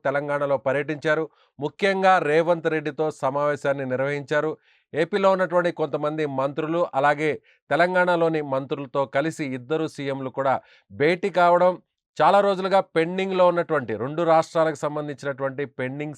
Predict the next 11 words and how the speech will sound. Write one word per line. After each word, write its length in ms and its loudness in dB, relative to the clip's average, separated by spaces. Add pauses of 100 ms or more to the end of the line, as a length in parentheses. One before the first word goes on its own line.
సమస్యల 380 -6
మీద 300 -2 (480)
ఇద్దరు 340 -2 (120)
కూడా 200 4 (720)
దాదాపుగా 460 4 (140)
రెండు 240 -2
గంటల 340 0
పాటు 260 0 (120)
చర్చించారు. 580 -4 (180)
ఇప్పటికే 340 -4
ఒక 200 0